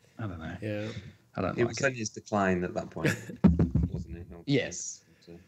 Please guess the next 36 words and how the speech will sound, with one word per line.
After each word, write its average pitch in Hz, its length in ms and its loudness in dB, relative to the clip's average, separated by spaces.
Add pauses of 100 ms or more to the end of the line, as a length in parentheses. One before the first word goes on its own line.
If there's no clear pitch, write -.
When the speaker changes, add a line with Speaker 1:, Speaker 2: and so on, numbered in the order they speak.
(180)
Speaker 3:
whoops, - 300 -20 (100)
I 90 60 -20
hit - 160 -20
the 82 160 -20
thing. 85 100 -20 (200)
Speaker 1:
Which 120 120 -4
is 139 140 2
sad 151 220 2
to 127 80 -6
say. 98 260 -4
Uh, 147 200 2 (340)
<laughs> - 340 -14
maybe 131 260 2
he 113 120 0
should 117 180 -4
have 107 180 -2
just 101 200 -6
stopped - 340 -4
then 113 180 0
and 98 160 -2
made 98 240 -2
only 98 320 -4
music, 98 340 -4
'cause, 101 120 -6
like, 95 160 -2
all 113 120 0
those 92 200 2
albums 101 380 0
and 90 100 -6
stuff 92 240 -6
he 98 80 -8
does 95 200 -8
are - 40 -8
sick. 104 500 -6
Speaker 3:
Yeah. 90 80 -18 (100)
Speaker 2:
Yeah. - 200 -4